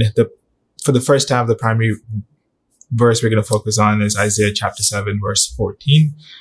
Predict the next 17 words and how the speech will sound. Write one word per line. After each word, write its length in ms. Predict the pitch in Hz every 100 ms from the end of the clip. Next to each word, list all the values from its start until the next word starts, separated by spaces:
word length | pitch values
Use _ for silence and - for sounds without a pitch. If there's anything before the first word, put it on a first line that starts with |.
| _
I'll 240 | 107 110 110
give 200 | 117 117
you 60 |
some 200 | 113 117
information 460 | 107 107 107 104 110
around 260 | 101 101 101
that. 320 | 113 113 110 - -
And 260 | 110 107
then 300 | 104 104 104 104 104
the 160 | 113 110
later 280 | 113 117 117
part, 320 | 113 107 110
we'll 140 | 110
be 100 | 104
looking 300 | 104 104 104
at 100 | 101
some, 380 | 101 101 101 104